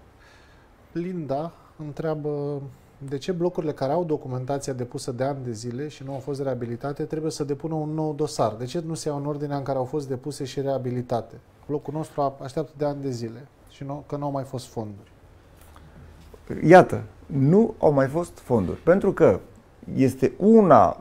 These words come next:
Speaker 2: uh, să ai dosarul la primărie și să fii admis în programul de reabilitare termică. Este una și vreau să vă asigur că toate blocurile care au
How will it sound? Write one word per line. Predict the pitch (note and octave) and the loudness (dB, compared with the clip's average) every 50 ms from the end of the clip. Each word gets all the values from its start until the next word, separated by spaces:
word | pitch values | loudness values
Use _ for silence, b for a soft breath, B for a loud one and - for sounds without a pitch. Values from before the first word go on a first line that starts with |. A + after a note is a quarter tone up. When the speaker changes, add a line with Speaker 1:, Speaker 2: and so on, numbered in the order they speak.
| - - - | -12 -18 -8
Speaker 2:
uh, | - - A2 A#2 A#2 A2+ A2 A2 G#2+ G#2 G2+ G2 F#2+ F#2 F#2 F2+ F#2 F2+ - - | -2 2 4 6 8 8 8 8 8 6 6 4 4 2 2 0 -2 -4 -6 -8
să | - - - A#2+ | -6 0 4 6
ai | A#2+ D3+ E3+ | 8 8 8
dosarul | C#3+ B2 C#3 A#2 - - C#3+ D#3 D#3+ | 6 6 4 4 6 6 6 8 8
la | D#3 C#3 B2+ | 6 6 6
primărie | - B2+ B2+ A#2 A2+ A2 A#2 B2+ A2+ G2+ F2+ F2+ - B B B B B B B B | 6 6 6 8 8 8 8 8 8 6 6 2 -2 B B B B B B B B
și | - - D3 | -6 -2 -2
să | B2 B2+ C3+ | 2 4 4
fii | A#2 G#2 C3+ F#3+ G3+ - - | 4 4 4 4 4 4 6
admis | - C#3+ C#3 A#2+ B2+ D3+ F3 E3+ | 6 6 8 8 6 4 4 4
în | - E3 | 2 0
programul | C#3+ D3 C3 A2+ B2 B2+ C#3 D3 | 2 4 4 6 6 6 6 6
de | C#3 C3+ | 6 6
reabilitare | B2+ B2+ A#2 G#2+ G#2 G#2 G#2 - A#2+ A#2+ A#2 G#2 | 6 8 6 6 6 2 2 6 6 6 6 6
termică. | - B2 A2+ G#2 G2+ F#2 F#2 - F2+ - - | 2 2 0 2 0 -2 -4 -6 -6 -2 0
Este | D#3 F#3 F3+ F3+ G3 | 2 2 4 6 6
una | F#3 F3+ E3+ C#3+ A#2+ A2+ | 6 6 6 4 2 0
și | A#2 - - D3+ D3+ - - - - - - - - | 0 -2 -4 -4 -4 -4 -8 -18 -20 -20 -20 -14 -6
vreau | - C3+ C3+ D3+ E3+ | 0 4 6 6 6
să | E3 - | 6 4
vă | E3+ E3 | 2 4
asigur | D#3+ D3 - - D3 B2 G#2 G2+ A2+ A2 - | 4 2 2 0 0 0 2 0 0 -2 0
că | - - D#3 C#3 A#2 F2 - - b b b b b b b b b b - - | 4 8 10 10 10 8 4 -4 b b b b b b b b b b -12 -2
toate | - G3 A3+ A3+ A#3 G#3 | 2 4 4 4 4 2
blocurile | D#3+ D3 D3 C#3+ A#2+ - - A2 F#2+ G2 G2 G2 - - | 2 4 2 2 2 0 -2 -4 -4 -4 -4 -4 -6 -4
care | - - E3 E3+ E3 D#3 C#3 B2+ A#2 - - | 4 8 10 10 10 10 8 6 2 2 4
au | - A2+ B2 B2 B2 A#2+ A#2+ | 6 8 8 8 8 4 0